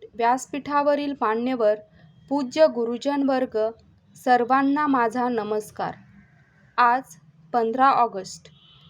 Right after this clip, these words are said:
आपल्या भारताचा स्वातंत्र्य दिन. स्वातंत्र्य दिन संपूर्ण देशभरात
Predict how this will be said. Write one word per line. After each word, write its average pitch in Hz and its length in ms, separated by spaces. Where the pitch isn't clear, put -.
आपल्या 285 420
भारताचा 262 720
स्वातंत्र्य 247 720
दिन. 185 220
स्वातंत्र्य 277 640
दिन 254 320
संपूर्ण 294 680
देशभरात 254 760